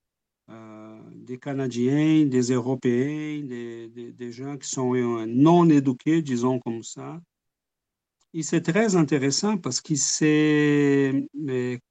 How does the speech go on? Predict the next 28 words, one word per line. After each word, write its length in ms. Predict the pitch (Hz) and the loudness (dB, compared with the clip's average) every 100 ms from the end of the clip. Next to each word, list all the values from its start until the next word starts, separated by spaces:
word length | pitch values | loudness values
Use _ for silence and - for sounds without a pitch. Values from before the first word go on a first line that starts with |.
| _ | _
c'est 260 | - - 135 - | -20 -18 -16 -12
très, 600 | 156 185 196 190 190 - | -6 -4 -2 0 -2 -2
euh, 800 | 151 135 131 127 127 123 123 120 120 _ | -2 0 0 -2 -2 -2 -4 -6 -10 _
contradictoire, 1120 | 196 202 - 151 139 139 - 123 139 175 175 _ _ _ _ _ _ _ _ _ _ _ | 0 0 0 -4 -4 -6 -2 0 0 -2 -8 _ _ _ _ _ _ _ _ _ _ _
parce 340 | 135 139 - | -10 -8 -8
que 500 | - - 147 151 156 156 | -10 -2 0 0 -2 -4
c'est 280 | - 139 | -4 -4
pas 160 | - 240 | -2 -2
qu'on 300 | - 131 131 | 0 0 2
a 240 | 190 214 | 0 0
nécessairement 640 | 131 117 - 123 110 127 196 | 0 0 -2 -6 -4 -2 0
une 140 | 185 | 2
mauvaise 440 | 127 113 117 127 117 | 0 0 -2 -2 -4
éducation 760 | 113 - 170 151 - 196 214 | -6 -10 -12 -14 -12 -10 -10
ou 280 | 202 135 113 - | -10 -10 -12 -14
qu'on 260 | 135 123 123 | -12 -10 -10
a 200 | 127 123 | -12 -12
des 240 | 123 120 | -12 -12
enseignants 440 | 123 - 123 127 | -14 -14 -14 -14
qui 120 | 120 120 | -14 -18
ne 120 | 113 | -18
sont 200 | - 117 | -18 -18
pas 160 | 127 | -18
préparés, 840 | 120 110 113 113 110 170 208 202 185 _ _ _ _ _ - | -18 -20 -20 -18 -12 -8 -6 -6 -8 _ _ _ _ _ -20
euh, 480 | 127 123 120 120 120 113 160 147 | -16 -14 -14 -14 -16 -14 -14 -10
les, 260 | 151 151 147 | -6 -4 -2
les 200 | 147 143 | -2 -2
pires 420 | - 233 220 | 2 4 4